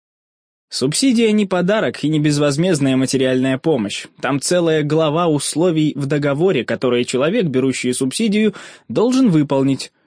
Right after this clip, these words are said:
Екатерина все эти требования выполняла, и мы это в суде показали и доказали.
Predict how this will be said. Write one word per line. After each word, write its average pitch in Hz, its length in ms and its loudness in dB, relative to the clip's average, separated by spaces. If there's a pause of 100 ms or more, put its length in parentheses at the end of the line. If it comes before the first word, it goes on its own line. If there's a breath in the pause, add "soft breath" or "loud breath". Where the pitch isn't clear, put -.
(160)
Екатерина 160 600 2
все 135 180 0
эти 139 160 -2
требования 165 560 0
выполняла, 170 880 0
и 131 160 0
мы 147 260 2
это 165 200 0
в - 40 -10
суде 127 320 -2
показали 143 600 -2
и 160 100 -2
доказали. 156 720 -2